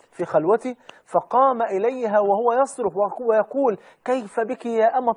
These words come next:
الله؟ لو نزل بك ملك الموت فقطع منك حبل الوتين. أم كيف بك يا أمة الله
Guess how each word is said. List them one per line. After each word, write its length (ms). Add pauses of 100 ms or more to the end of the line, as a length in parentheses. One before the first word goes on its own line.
الله؟ 380 (240)
لو 320
نزل 360
بك 200
ملك 540
الموت 600
فقطع 600
منك 320
حبل 340
الوتين. 540 (300)
أم 100
كيف 360
بك 240
يا 220
أمة 220
الله 360